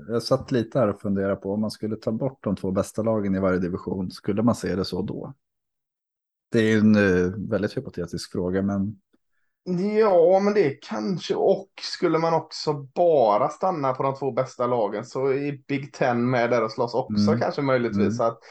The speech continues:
Speaker 2: ja, Big Ten har nog närmat sig,
Speaker 1: Mm.
Speaker 2: eh, S E C på de sista åren här i varje fall. Eh, för jag antar att du är Big Ten också, att du är den, det är den som är där och, och hotar. Det är ju den.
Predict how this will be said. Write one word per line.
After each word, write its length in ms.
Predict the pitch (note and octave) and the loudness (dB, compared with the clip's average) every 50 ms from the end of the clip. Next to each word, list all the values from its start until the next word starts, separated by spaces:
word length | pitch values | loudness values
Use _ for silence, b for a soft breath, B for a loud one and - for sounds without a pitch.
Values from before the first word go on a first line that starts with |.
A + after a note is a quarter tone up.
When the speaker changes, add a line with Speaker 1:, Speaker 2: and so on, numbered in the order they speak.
| B B B B B | B B B B B
Speaker 2:
ja, 200 | - C3+ D3 D3 | 0 0 2 2
Big 160 | D#3+ D#3+ D#3+ | -2 -2 0
Ten 160 | F#3 E3+ D#3+ | 0 0 0
har 80 | F3 G#3 | 0 -2
nog 160 | - - F#3+ | -2 -4 -2
närmat 540 | B2 A#2+ B2 A#2 G#2+ G2 G2+ G2+ G2 G2+ - | 0 0 0 0 0 -4 -4 -4 -6 -6 -6
sig, 380 | - - C3+ C#3 D#3 E3 E3+ D#3+ D#3 D3+ | -4 -2 -2 0 0 0 0 2 4 4
Speaker 1:
Mm. 240 | C#3+ C#3+ C#3+ A#2+ | 4 4 4 2
Speaker 2:
eh, 40 | C3 | 0
S 140 | C3+ B2 - | -4 -6 -10
E 40 | C3 | -12
C 160 | B2 - C3+ B2+ A#2+ A#2 A2+ A2+ A2+ A#2 A#2+ B2+ | -10 -8 -4 -2 0 0 0 0 -2 -4 -6 -4
på 60 | - | -2
de 100 | B2+ A#2+ | -2 -2
sista 300 | A#2+ - B2+ B2 - - | -2 -6 -8 -6 -2 0
åren 280 | A#2+ A2+ G#2+ G#2+ G#2+ A2+ | 0 2 2 0 0 0
här 180 | A#2+ G#2+ G#2+ G#2+ | 0 0 0 0
i 20 | |
varje 260 | G2+ G#2+ G2+ G2 G#2 | 2 2 0 0 0
fall. 320 | - A2 F#2+ F2 F2 F2 G#2 | -2 -2 -2 -2 -2 -4 -4
Eh, 420 | G2+ G2+ G2+ G2 F#2 F#2 F2+ G#2 - B B B B _ | -2 -2 -2 -2 -2 -4 -4 -6 -8 B B B B _
för 60 | - C#3+ | 0 2
jag 200 | C3+ B2+ A#2+ B2 | 2 4 4 2
antar 340 | F2+ A#2 B2+ B2 B2 A#2+ A#2 | 2 0 0 0 0 0 0
att 100 | A#2 - | 0 0
du 120 | C3 B2+ | -2 -2
är 100 | A2+ G2+ | -2 -2
Big 180 | G2+ A2 G#2 - | -4 -8 -6 -4
Ten 200 | A2+ F#2 G2 G2+ | -4 -4 -2 -4
också, 260 | G2+ G2+ - - A#2 | -4 -6 -6 -8 -8
att 120 | A2+ A2 - | -8 -6 -4
du 220 | A2 A2 G2+ G2+ | -4 -2 0 0
är 40 | G2+ | 2
den, 520 | G2 A2 G2+ F#2+ F#2+ F#2+ F#2+ F#2+ F#2+ _ | 2 0 0 0 -4 -8 -12 -16 -20 _
det 80 | _ A2+ | _ 0
är 60 | A2+ | 0
den 160 | A2 F#2+ G#2 | 0 0 -2
som 160 | G2+ - A#2 G#2+ | -4 -8 -6 -4
är 60 | G#2 | -2
där 180 | A2 G2 F#2+ E2+ | -2 -2 0 -2
och, 260 | F2 F2+ F#2+ - - | -2 -4 -4 -6 -6
och 60 | A#2 | -6
hotar. 460 | B2 A2+ - - _ F#2+ G2 G2 - B2 | -6 -8 -10 -8 _ -4 -4 -4 -4 -6
Det 60 | B2+ | -6
är 40 | A2 | -6
ju 80 | A2+ G#2+ | -4 -4
den. 240 | A2+ A2 G#2+ A2 | -4 -6 -8 -10